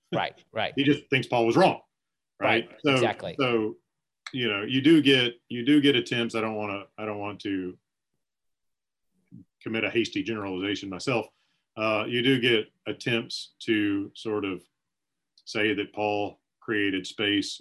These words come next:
Speaker 2: for the sorts of same-sex relationships we have today that weren't the same sort of thing back then. I don't find those persuasive, and I think pretty serious critiques of that has been done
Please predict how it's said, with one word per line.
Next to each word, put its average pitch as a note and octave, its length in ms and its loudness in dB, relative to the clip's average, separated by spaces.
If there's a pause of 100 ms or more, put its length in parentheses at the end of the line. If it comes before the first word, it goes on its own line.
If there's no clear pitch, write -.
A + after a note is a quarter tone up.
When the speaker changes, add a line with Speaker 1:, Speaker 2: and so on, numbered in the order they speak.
Speaker 2:
for G#2+ 100 -8
the F#2 100 -8
sorts G2+ 380 -8
of F#2+ 100 -12
same-sex G2 540 -10
relationships F#2+ 580 -10
we F#2 100 -8
have G2 180 -8
today F2+ 440 -6
that F2+ 140 -14
weren't G2+ 160 -10
the F#2 80 -10
same F#2+ 240 -12
sort G2+ 160 -10
of F2+ 60 -14
thing F#2+ 180 -12
back F2 180 -12
then. F2+ 260 -10 (420)
I G#2+ 60 -6
don't B2 160 -2
find A#2 240 0
those G#2 180 -2
persuasive, G#2+ 760 -2
and F#2+ 140 -8
I F2+ 60 -8
think F#2+ 340 -8 (180)
pretty G#2 220 -4
serious F#2 680 -6
critiques F#2 480 -10
of E2+ 120 -14
that F2 240 -10 (140)
has F#2 140 -14
been F2 200 -12
done E2+ 360 -12